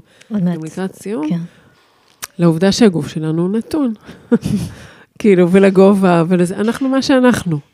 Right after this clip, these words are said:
Speaker 1: כן.
Speaker 2: אמ, ו-, ו-, סתם, אחד הדברים שבתחילת דרכי היה לי נורא קשה עם זה שבסשן אחד אי אפשר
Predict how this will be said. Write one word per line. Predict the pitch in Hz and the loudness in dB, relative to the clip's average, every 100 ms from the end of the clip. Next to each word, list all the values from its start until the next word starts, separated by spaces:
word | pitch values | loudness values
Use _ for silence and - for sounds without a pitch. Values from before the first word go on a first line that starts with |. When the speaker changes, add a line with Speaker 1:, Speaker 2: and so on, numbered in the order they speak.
| _ - | _ -8
Speaker 1:
כן. | 185 170 180 _ _ _ _ _ _ _ - | -6 -6 -8 _ _ _ _ _ _ _ -4
Speaker 2:
אמ, | 170 165 160 156 151 156 156 165 170 180 _ _ _ _ _ _ _ _ | -2 0 0 -2 -4 -6 -8 -10 -14 -18 _ _ _ _ _ _ _ _
ו-, | 151 156 180 170 | -6 -4 -4 -6
ו-, | 160 180 175 170 165 - _ _ _ _ - - | -2 0 2 2 0 -4 _ _ _ _ -18 -14
סתם, | - 254 170 | -8 -4 -2
אחד | 160 170 | -2 -4
הדברים | 170 170 185 | -2 -2 -2
שבתחילת | 175 190 - _ _ _ - 156 - 175 185 | -4 -8 -10 _ _ _ -10 -10 -6 -4 -2
דרכי | 196 180 294 | -4 -4 -4
היה | 214 | -2
לי | 180 | -2
נורא | 190 196 | 0 -2
קשה | 190 190 - | -4 -8 -2
עם | 196 185 | 0 0
זה | 180 | 0
שבסשן | 180 190 160 - 175 - 185 | 0 -4 -6 -4 -4 -4 -6
אחד | 185 240 190 | -4 -4 -2
אי | |
אפשר | 180 - 190 | -4 -6 -8